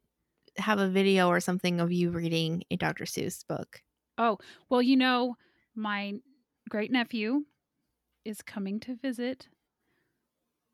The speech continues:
Speaker 2: after Christmas. So he'll, they're coming, I think, the day after Christmas. So I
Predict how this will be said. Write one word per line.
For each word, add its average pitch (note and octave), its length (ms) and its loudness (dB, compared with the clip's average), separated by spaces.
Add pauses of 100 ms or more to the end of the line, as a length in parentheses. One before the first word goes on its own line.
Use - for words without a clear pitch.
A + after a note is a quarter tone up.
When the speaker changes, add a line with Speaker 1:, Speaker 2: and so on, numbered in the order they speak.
(160)
Speaker 2:
after A3+ 280 2
Christmas. F#3 500 -10
So F#3+ 220 -8
he'll, A3+ 220 -8 (220)
they're A3+ 140 -4
coming, A3 300 0
I G3 60 -6
think, G3+ 240 -10
the G3 80 -12
day F3+ 200 -10
after F#3 300 -10
Christmas. F#4 520 -12 (500)
So - 320 -14 (120)
I G#3+ 680 -2